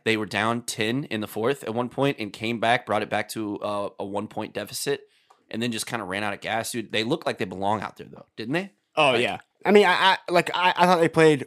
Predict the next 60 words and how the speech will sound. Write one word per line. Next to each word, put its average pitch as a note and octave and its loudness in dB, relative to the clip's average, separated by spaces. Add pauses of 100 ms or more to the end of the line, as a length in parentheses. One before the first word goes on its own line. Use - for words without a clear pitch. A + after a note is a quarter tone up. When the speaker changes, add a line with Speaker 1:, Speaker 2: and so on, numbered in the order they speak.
Speaker 2:
well. C3+ 6
I, A#2+ 0 (160)
I A#2+ 2
texted C#3 -2
you C3 4
at A#2 0
one B2+ 0
point B2 0
during B2 2
the A2+ -4
game. A#2+ -2 (280)
There D3 6
are D#3+ 10
some D#3 4
things D3 2
that A2+ -4
still A#2+ 0 (760)
bug B2+ -2
the A#2 -4
shit C#3 -2
out A2+ 0
of A2 -6
me A2+ -4
that A2+ -6
they're, A#2 -4 (180)
like, - -10 (300)
you B2 -2
have D#3 2
to E3+ 4
event-, C#3+ 2
you A2+ -6
can't - 2
make C#3+ 4
people A2+ 0
three-point B2 -2
shooters G#2+ -4
that G#2+ -8
aren't A2 -4
three-point A2 -8
shooters. G#2 -4
Speaker 1:
Oh, A2 4
Speaker 2:
Sim-, D#3 4
Speaker 1:
God, - -8
it's F#2 -2
Speaker 2:
simply F3+ 6
Speaker 1:
brutal. C#3+ 2
Speaker 2:
because C#3+ 4
you B2+ -4
don't B2+ 2
have C3+ 2
a B2 -6
three-point C3 -4
shooter, C#3 0
you A#2+ -2
can't C#3 -4
just A#2+ -6
advance A#2 -6
the A#2+ -6
next A#2 -6
guy G#2+ -6